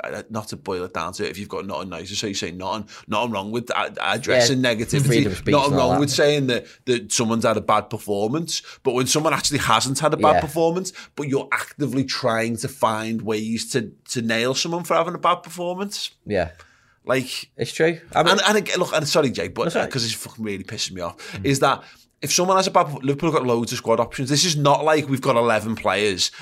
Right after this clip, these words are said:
Speaker 1: and someone's playing bad and, "Oh my God, what are we gonna do?" We'll just, they'll just bring 'em out and they'll put someone, they'll put someone
Speaker 2: Yeah.
Speaker 1: else in.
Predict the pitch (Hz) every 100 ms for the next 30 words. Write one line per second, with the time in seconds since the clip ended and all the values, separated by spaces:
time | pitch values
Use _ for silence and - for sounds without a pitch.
0 | - 117 - 117 113 - 117 110 104 107
1 | 107 107 113 170 - 107 104 113 110 110
2 | 110 104 101 95 104 90 - - _ 117
3 | 113 120 _ - 95 - 113 98 110 113
4 | 110 92 101 - 104 107 - 101 - 101
5 | 95 - 107 98 110 - 101 104 104 -
6 | 127